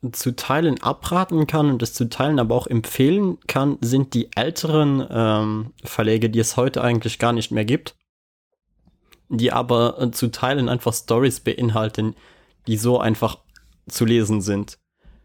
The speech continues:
Zum einen der, äh, Condor Verlag, der, äh, in den neunzigern hauptsächlich Marvel vertrieben hat. Und dadurch bekommt man halt so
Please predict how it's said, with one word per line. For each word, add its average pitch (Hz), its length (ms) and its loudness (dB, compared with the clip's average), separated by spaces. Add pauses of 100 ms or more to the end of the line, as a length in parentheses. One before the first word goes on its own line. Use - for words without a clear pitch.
(580)
Zum 117 240 0
einen 151 340 2
der, 123 380 2
äh, 101 280 -2 (140)
Condor 117 400 2
Verlag, 175 540 -4 (920)
der, 113 480 0
äh, 110 340 0
in 117 100 2
den 117 140 4
neunzigern 123 840 0 (360)
hauptsächlich 127 920 -2
Marvel 120 440 0
vertrieben 131 580 -2
hat. 147 300 -6 (880)
Und 120 400 0
dadurch 139 360 2 (180)
bekommt 143 300 0
man 123 180 2
halt 127 180 0
so 123 440 0